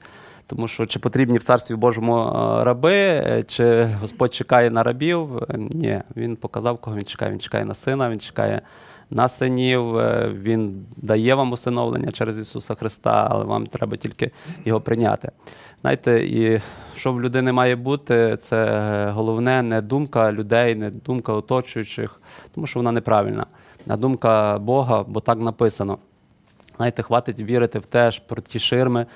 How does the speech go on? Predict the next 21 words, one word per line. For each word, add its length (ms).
які 220
бігають, 540
відкривають 640
ворота, 380
я 100
пам'ятаю, 500
закривають 640
ширму, 400
закри-, 380
закрили, 600
е, 640
в 40
святеє 500
святих. 640
Не 120
може 220
бути 220
в 40
святої, 640
е, 200
святих 640